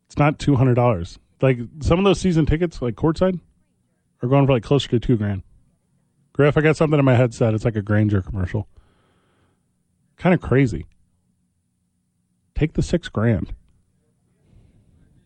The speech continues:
San Francisco, Ann, who's gonna travel to Sacramento, by the way, two different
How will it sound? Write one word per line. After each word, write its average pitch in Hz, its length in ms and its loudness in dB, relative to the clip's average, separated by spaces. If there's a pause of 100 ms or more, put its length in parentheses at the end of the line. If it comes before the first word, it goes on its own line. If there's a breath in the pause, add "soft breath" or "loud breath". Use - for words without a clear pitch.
(460)
San 185 220 2
Francisco, 202 580 2
Ann, 220 420 4 (140)
who's 151 140 0
gonna 165 160 2
travel 160 300 2
to 165 60 2
Sacramento, 156 540 2
by 151 160 2
the 151 100 4
way, 139 240 2 (100)
two 220 280 2
different 185 500 0